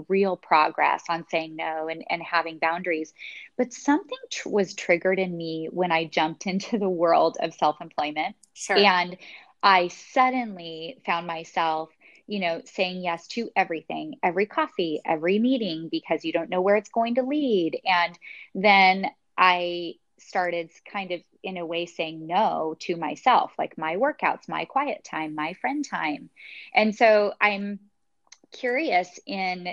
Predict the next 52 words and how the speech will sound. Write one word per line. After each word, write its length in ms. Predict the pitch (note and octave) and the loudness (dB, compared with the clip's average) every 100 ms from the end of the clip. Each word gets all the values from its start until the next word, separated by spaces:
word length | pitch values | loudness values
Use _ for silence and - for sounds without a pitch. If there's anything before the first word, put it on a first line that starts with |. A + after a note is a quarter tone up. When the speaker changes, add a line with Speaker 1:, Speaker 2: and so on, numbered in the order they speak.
| - | -6
Speaker 1:
just 320 | G3 F#3+ - | -2 -2 -2
the, 280 | F#3 F3 F3 - | -4 -2 -4 -4
the 140 | F#3 - | -8 2
five 240 | E3+ F3 - | 2 2 -2
things 220 | F#3 E3+ | -8 -6
that 140 | F#3 F3+ | -6 -4
you 160 | F3+ | -6
just 300 | E3+ E3+ - | -6 -8 -8
spoke 320 | - F3 - | 0 0 2
about, 480 | A3 F3+ D#3+ D#3+ D#3+ - - _ _ _ - _ | -2 0 2 2 2 -2 -20 _ _ _ -20 _
is 160 | A#3+ A3+ | 2 4
there 180 | B3 A#3+ | 2 0
something 720 | - B3+ C#4 - F#4 F#4 D#4+ | -2 -2 -2 -4 -12 -10 -8
that 240 | G3+ G3 G#3 | 2 2 4
goes 260 | F#3+ F#3+ | 2 4
along, 520 | F#3+ E3+ E3+ E3 F3+ F3+ | 2 0 -2 -2 -4 -6
do 100 | F#3+ | -2
you 120 | F#3 | -2
think, 300 | - F3+ - | -4 -8 -2
with 140 | F3+ | -2
having 320 | - E3+ E3+ F#3 | 0 -2 -2 -4
your 160 | F3+ | -4
own 100 | E3+ | -2
business 460 | E3+ E3 E3+ E3+ - | 0 0 -4 -6 -4
or 100 | D#3+ | -4
being 300 | E3+ F3 F3+ | -4 -6 -6
an 120 | F3 | -6
entrepreneur 920 | E3 E3 F3 - F3 E3 E3 E3+ E3+ - E3+ | -6 -6 -10 -12 -10 -6 -2 0 0 0 0
that 140 | D#3+ - | 0 -2
triggers 640 | - E3 E3 F3+ F#3 - - | -2 0 2 0 0 -4 -2
that, 280 | F3 E3+ F3+ F3+ | 2 4 4 4
that 160 | F#3 | 2
makes 300 | F#3+ G3 - | 2 -4 -4
it 100 | B3 - - | -6 -6 0
harder 520 | F3 F3+ F#3+ G#3+ A3 - | 2 2 2 -2 -4 -6
to 120 | A#3 | -8
say 300 | A#3 G#3+ A3 | -2 0 0
no? 400 | G#3+ G#3 G#3+ A3 | 2 2 4 4
And 140 | - G#3+ | 4 2
I 80 | G#3+ | 2
know, 300 | A3+ D4+ - | 4 4 2
I 80 | F#3+ | 0
think 240 | C4 - | -4 -6
for 100 | G#3 | -6
you, 320 | F#3 F3+ A3 F#3+ | -6 -4 -4 -4
when 200 | E3+ E3+ | -8 -10
you 120 | F#3 | -12
started 540 | - F3 E3 A3 A#3 | -4 0 2 2 2
growing 300 | F3 D#3+ E3 | -2 -4 -6
your 240 | E3 D#3+ E3 | -6 -4 -4
own 180 | E3 | -4
business, 360 | E3+ D#3+ E3+ | -4 -4 -8